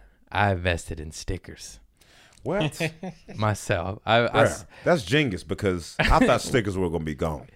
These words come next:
Speaker 1: What's genius?
Speaker 2: They're still around.
Speaker 1: Yeah.
Speaker 2: Stickers. They're still around. People still use stickers. I just
Speaker 1: I
Speaker 2: don't, I don't use stickers as much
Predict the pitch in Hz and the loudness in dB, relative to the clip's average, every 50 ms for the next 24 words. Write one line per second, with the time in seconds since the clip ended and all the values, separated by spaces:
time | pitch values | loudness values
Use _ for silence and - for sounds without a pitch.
0 | _ _ - 147 135 117 113 117 135 147 139 101 98 95 - - - 127 110 98 | _ _ -2 -2 -2 -2 0 2 2 2 2 0 0 -2 0 0 2 2 2 2
1 | 90 87 73 64 - - - _ _ _ _ _ _ _ - - - - - 139 | 2 0 -4 -8 -10 -16 -20 _ _ _ _ _ _ _ -20 -20 -16 -4 0 2
2 | 170 170 220 220 220 - - - - - - 127 135 - - 208 214 190 175 190 | 4 6 4 4 4 0 -6 -10 -10 -4 -2 -2 0 2 2 2 4 4 4 4
3 | 214 196 135 - - 165 147 131 - 170 165 160 156 147 - 98 - - - - | 4 4 4 2 0 0 -2 -2 -2 0 2 2 0 0 -2 -4 -8 -8 -10 -12
4 | - - 110 117 113 127 147 135 123 113 120 143 143 117 98 92 85 - - - | -4 0 0 2 2 4 2 2 4 4 2 2 4 2 0 0 -2 -4 -6 -10
5 | 76 - - 135 - - - 90 78 80 87 85 73 - - - - - | -10 -10 -12 -18 -16 -12 -12 -10 -10 -6 -4 -4 -4 -6 -8 -16 -20 -20